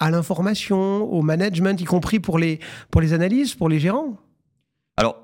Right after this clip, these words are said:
Speaker 2: d'abord, ces valeurs, elles sont pas si faciles que ça à, à choisir. Parce que si on a un accès facile aux dirigeants, en revanche, il y a assez peu d'analystes qui suivent ces valeurs-là. Pourquoi ? Ben, tout simplement parce que les analystes,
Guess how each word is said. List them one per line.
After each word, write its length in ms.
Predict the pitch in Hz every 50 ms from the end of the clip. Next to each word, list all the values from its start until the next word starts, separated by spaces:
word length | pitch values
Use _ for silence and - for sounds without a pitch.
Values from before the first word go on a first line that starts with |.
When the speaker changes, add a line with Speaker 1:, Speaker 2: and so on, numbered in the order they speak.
| _
Speaker 2:
d'abord, 340 | 107 101 131 127 175 180 175
ces 140 | - - 117
valeurs, 320 | 113 117 131 160 143 -
elles 60 | 104
sont 120 | - - 117
pas 140 | 120 147 123
si 320 | - - - - 160 165
faciles 420 | 156 - 120 - - 113 117 101
que 140 | 90 107 95
ça 540 | 92 - - 104 107 117 123 123 - - - _ -
à, 280 | 87 85 78 - -
à 60 | 104
choisir. 420 | 101 - - 101 90 76 69 67 - - - _ _ _ _ _ _ _ _ -
Parce 160 | 92 85 -
que 100 | - 95
si 240 | - - - 165 170
on 140 | 165 156
a 60 | 147 143
un 160 | 135 120 117
accès 260 | 113 107 - - 107
facile 360 | - - 90 90 - - 85 80
aux 80 | 78
dirigeants, 600 | 65 82 85 87 85 85 87 113 123 143 180 - - - - - - _ _ _ _ -
en 80 | 101 98
revanche, 420 | 95 113 113 135 160 160 135 -
il 40 | -
y 20 |
a 80 | - - -
assez 340 | - 160 160 - - 151 131
peu 240 | 101 - 147 170 165
d'analystes 800 | 123 110 101 98 95 92 92 98 127 - - - - - - _ _ _
qui 140 | - 110 107
suivent 380 | - - - 139 156 160 147
ces 140 | 123 - 107
valeurs-là. 440 | 95 95 90 78 67 64 - - _ _ _ _
Pourquoi ? 420 | - 104 95 - - 120 139 165 170
Ben, 100 | 117 90
tout 100 | - -
simplement 400 | - 92 80 92 92 110 143 143
parce 200 | - 101 - -
que 200 | - 95 87 - - - - - _ _ _ _ -
les 180 | 98 110 101
analystes, 680 | 117 113 113 117 113 117 120 117 107 - - - -